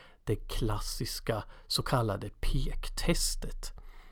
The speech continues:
Väldigt enkelt. Jag tror att alla hundägare förstår att hunden klarar av den här saken. Han ställde upp två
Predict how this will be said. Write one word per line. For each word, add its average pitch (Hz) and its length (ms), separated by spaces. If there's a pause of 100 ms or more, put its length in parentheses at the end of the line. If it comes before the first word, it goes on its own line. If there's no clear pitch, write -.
(200)
Väldigt 180 360
enkelt. 165 500
Jag 131 100
tror 143 180
att 135 100
alla 139 220
hundägare 131 920 (140)
förstår - 580
att 117 120
hunden 113 380
klarar 131 460
av 160 80
den 131 140
här 117 120
saken. 196 600
Han - 360
ställde 214 320
upp 175 200
två 160 420